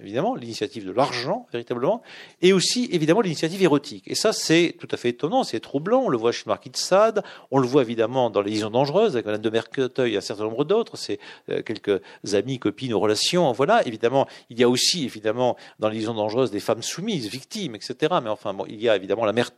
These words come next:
et qui représente autre chose. On le voit même dès, euh, les lettres persanes de,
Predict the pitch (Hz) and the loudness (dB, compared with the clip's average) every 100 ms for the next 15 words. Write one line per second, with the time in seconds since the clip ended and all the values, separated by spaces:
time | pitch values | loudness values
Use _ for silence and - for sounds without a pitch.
0 | 135 120 - 104 104 110 - - 214 226 | 2 2 0 -2 -2 -4 -2 0 4 4
1 | 180 - - - 214 226 214 214 208 185 | 2 -8 -6 2 4 6 6 6 6 4
2 | 139 117 147 151 143 123 107 - - 123 | 4 4 6 6 6 4 2 0 0 2
3 | 120 123 123 123 - - 131 113 104 95 | 4 4 2 -2 0 2 4 4 2 -2
4 | 104 104 | 4 4